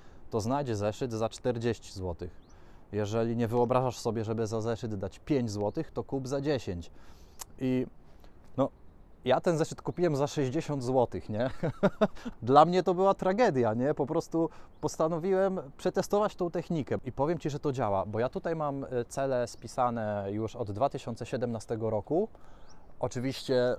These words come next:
dbam o ten notes, żeby go nie zgubić, tak? Bo był drogi. E, piszę w nim ładnie, bo był drogi. Piszę w nim tylko najważniejsze rzeczy. I druga rzecz, już ostatnia, ja uważam, że z wyznaczaniem celów nie powinno się spieszyć.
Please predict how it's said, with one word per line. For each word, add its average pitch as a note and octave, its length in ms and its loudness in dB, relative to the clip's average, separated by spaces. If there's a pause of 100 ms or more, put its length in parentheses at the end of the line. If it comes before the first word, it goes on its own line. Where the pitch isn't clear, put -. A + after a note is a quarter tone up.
(160)
dbam B2 480 8
o A#2 100 4
ten A2+ 200 2
notes, G#2+ 280 0
żeby A2 220 -2
go A#2+ 120 2
nie C#3 160 4
zgubić, C3 440 2
tak? B2 160 0
Bo A#2+ 120 -2
był C#3 160 0
drogi. C3+ 460 0 (360)
E, G2 200 -4 (100)
piszę B2 300 -2
w B2 60 -4
nim D3 180 -2
ładnie, B2 460 4
bo G#2 120 -4
był C3 160 -2
drogi. B2 500 0 (260)
Piszę B2+ 260 -2
w B2 60 -6
nim C3 140 -2
tylko B2+ 920 0
najważniejsze B2 720 0
rzeczy. B2 380 0 (180)
I C#3 80 2
druga F3 340 6
rzecz, F3+ 260 2
już D#3 160 0
ostatnia, D3+ 800 0
ja A2+ 200 4
uważam, A#2+ 420 2
że B2 140 -2
z A2+ 60 -4
wyznaczaniem A2+ 720 -2
celów C#3+ 280 -2
nie A#2+ 120 -4
powinno A2 400 -4
się - 140 -10
spieszyć. - 440 -6